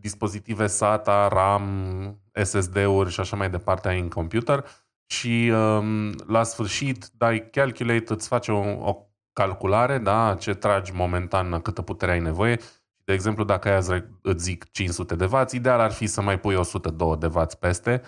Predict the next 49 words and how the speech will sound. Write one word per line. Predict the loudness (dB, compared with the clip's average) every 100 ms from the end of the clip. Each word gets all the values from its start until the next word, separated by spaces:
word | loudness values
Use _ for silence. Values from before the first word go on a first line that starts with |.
| -20 _ _
ca | -2
să | 0 0
fii | 2
sigur | 2 2 2 2
că | 2
ai | 0
niște | 0 -2 0 0 2
overhead, | 0 2 2 2 0 -2
cum | -6
se | -2
zice, | -2 0 -2
niște | -2 -2
spațiu | -4 0 0 0
de | -2
manevră. | 0 0 2 2 2 2 0 -4 _ _
Poate | -2 0
în | 0
viitor | 2 0 2 2 2
vrei | -2 -2 2 2
să | 2 0
iei | 2 2
o | 2
placă | 2 0
de, | 0 0 -2 -8
uh, | 0 0
bază | 2 0 2
mai, | 0 2
uh, | 2 0 -2
o | -4
placă | 0 0 0
video | 0 0
mai | 0
puternică | -2 -2 -2 0
sau | -2
un | -2
procesor | -2 -2 0 0
mai | 0
puternic | -2 -2 0 0 -4
și | -12 _ _ -10
să | -2
nu | 0
trebuiască | 0 2 0 0
să | -2 -2
schimbi | -2 -2 0
și | -2
sursa. | 0 0 0 -4 -6 -2
O | -2
sursă | 2 0 0 -2
bună | 0 2 4 4 2